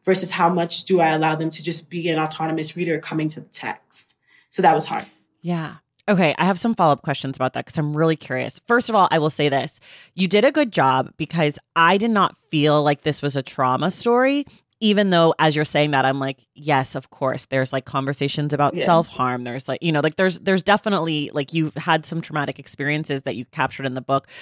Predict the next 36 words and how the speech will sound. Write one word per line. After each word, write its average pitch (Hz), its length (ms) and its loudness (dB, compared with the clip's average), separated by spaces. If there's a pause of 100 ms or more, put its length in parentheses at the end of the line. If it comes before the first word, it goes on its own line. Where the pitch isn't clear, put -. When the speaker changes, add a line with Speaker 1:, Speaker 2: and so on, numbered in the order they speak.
(120)
Speaker 2:
but 190 80 0
it 175 80 0
didn't 190 300 0
feel 151 640 4
that 135 260 0
way 131 160 0
to 147 160 -6
me 127 240 -4
at 120 240 0
all. 123 280 6
Like, 151 160 0
I 143 60 2
never 147 280 2
Speaker 1:
That's 143 60 4
Speaker 2:
would 139 100 2
have 127 60 0
Speaker 1:
fair. 131 100 -4
Speaker 2:
used 131 140 -2
those 131 180 -2
words 127 280 -6
to 139 100 -4
describe 123 480 -2
it. 90 260 -8 (260)
Speaker 1:
Yeah. 185 160 -6
Speaker 2:
But 214 200 4 (720)
I'm 202 280 2
really 214 240 2
curious 196 260 -2
about 156 160 0
how 156 520 2 (120)
you're 147 280 -4
putting 147 280 -4
yourself 139 380 -2 (180)
in 151 360 -2
the 143 120 -2
shoes 135 500 -4